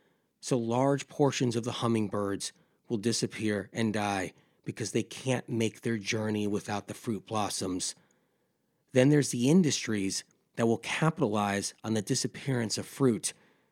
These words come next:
Fruit flavorings will explode in the marketplace. Synthetic fruit flavorings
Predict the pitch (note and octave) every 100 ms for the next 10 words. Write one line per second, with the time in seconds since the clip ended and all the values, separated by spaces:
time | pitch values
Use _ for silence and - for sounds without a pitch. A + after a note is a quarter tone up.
0 | _ _ - D3+ D3 - C#3+ D3 B2 A2+
1 | G#2+ F#2+ A#2 G#2 - - A#2 A#2+ C3 C3
2 | B2+ A#2 G#2+ G#2+ - - - A2 G2+ F#2
3 | - - _ - - A#2+ C#3 C#3 C3 -
4 | - A#2+ - B2+ A2 G2+ G#2 G2+ F#2